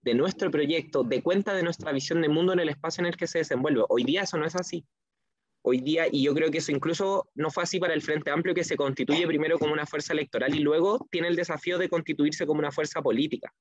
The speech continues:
pese a venir incluso de los movimientos sociales. Y hoy día a Prodignidad también le pasó un poco lo mismo, que vino la coyuntura electoral primero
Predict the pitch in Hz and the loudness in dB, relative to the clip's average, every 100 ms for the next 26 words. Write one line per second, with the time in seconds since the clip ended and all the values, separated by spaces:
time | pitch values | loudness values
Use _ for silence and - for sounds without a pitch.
0 | _ _ - 151 220 185 175 156 151 156 | _ _ -4 0 2 2 2 0 0 -2
1 | 147 143 135 135 127 123 117 113 113 - | 0 2 2 2 2 2 0 -4 -6 -6
2 | - - _ - - - 127 131 151 160 | -8 -10 _ -20 -20 -4 0 2 2 4
3 | 160 151 143 147 143 147 170 180 190 180 | 4 4 2 0 -2 0 -2 -2 -2 -2
4 | 185 196 208 196 147 - _ - 123 151 | 0 0 0 0 -4 -14 _ -4 -2 0
5 | 156 143 135 131 143 147 139 - 117 131 | 0 2 2 2 0 -2 -2 -4 -4 -2
6 | - 202 214 269 | -2 0 0 0